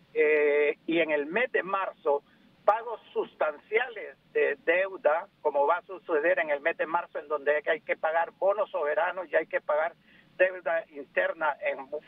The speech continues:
fuertes cantidades, obviamente que usted tiene la necesidad de un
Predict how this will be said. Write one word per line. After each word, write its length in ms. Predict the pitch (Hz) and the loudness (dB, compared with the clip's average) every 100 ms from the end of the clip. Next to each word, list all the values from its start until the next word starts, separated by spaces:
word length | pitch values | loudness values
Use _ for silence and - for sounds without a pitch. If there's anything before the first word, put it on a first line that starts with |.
| - | 2
fuertes 360 | 185 - 185 - | 2 2 -8 -4
cantidades, 580 | 165 - 170 202 220 - | -6 -4 -2 -2 -2 -6
obviamente 580 | - 208 240 185 202 254 | 0 0 0 -4 -6 -6
que 120 | - 220 | -8 -14
usted 220 | - 185 | -4 -4
tiene 400 | - 170 170 226 - _ _ _ | -2 -2 0 -4 -6 _ _ _
la 140 | 190 180 | -2 -2
necesidad 840 | 180 160 151 160 143 151 180 233 269 _ | -2 -6 -8 -6 0 2 2 -4 -10 _
de 400 | 170 170 208 - | -2 0 0 -4
un 360 | - 165 185 196 | -2 2 2 0